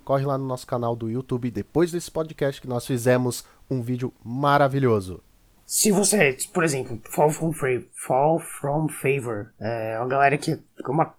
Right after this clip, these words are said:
Speaker 2: é uma carta que a galera especula muito a questão do ban. É, será que vale a pena, tipo,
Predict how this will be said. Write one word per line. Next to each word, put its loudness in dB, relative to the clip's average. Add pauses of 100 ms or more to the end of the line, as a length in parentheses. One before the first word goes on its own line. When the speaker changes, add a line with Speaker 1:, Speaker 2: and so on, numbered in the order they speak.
(140)
Speaker 2:
é 4
uma 4
carta 4
que 0
a 2
galera 2
especula -2
muito -4
a -14
questão -2
do 0
ban. 0 (880)
É, -4
será 6
que -2
vale 4
a 4
pena, -2
tipo, -10